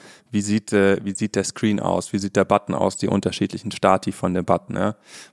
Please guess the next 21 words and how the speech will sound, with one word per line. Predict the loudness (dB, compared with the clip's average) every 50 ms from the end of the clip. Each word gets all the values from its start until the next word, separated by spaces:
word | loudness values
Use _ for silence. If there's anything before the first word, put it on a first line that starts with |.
| _
Wo | -2 2 2 2 2
ist | 2 0 2 2
welches | 2 2 2 -2 -6 -4
Feld? | 2 4 6 6 6 4 2 0 -4
Also | -8 -6 -2 -2 -2 -2
da | -2
kannst | -4 -4 -4 -4 -4
du | -6 -2
ein | 0
Wireframe | 2 4 4 4 4 4 2 2 2 2 0
vorher | 0 0 0 2 2 0 0
machen | -2 -2 -2 -4 -6 -6 -6
und | -6 -8 -4 0
dann | 0 0 0 -2 -6 -12 -18 -20 -20 -20 -6
sagst | -2 0 0 0 0 -2 -2
du, | 0
was | 0 0 0 -2 -6
ist | -8 -8 -6 -4
die, | -4 -2 -2 -2
äh, | -4 -6 -10 -10 -8 -8 -8 -8
Farbpalette. | -12 -6 0 2 2 2 2 2 2 2 2 2 2 2 0 0 0